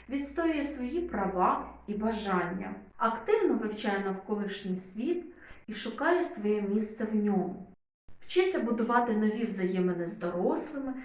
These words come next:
і з однолітками. Як правило, цей період соціалізації важкий як для батьків, так і для дітей.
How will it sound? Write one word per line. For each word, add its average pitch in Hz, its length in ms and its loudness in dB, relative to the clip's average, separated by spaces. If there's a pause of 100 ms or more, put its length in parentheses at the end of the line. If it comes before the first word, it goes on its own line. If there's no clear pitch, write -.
(160)
і 220 120 2
з 220 80 4
однолітками. 202 800 2 (280)
Як - 240 0
правило, 320 440 4
цей 269 200 0
період 277 480 0
соціалізації 226 1160 0 (280)
важкий 226 840 0 (120)
як 233 500 6
для 339 80 4
батьків, 330 520 0 (280)
так 214 260 2
і 220 60 2
для 214 160 0
дітей. 202 580 -2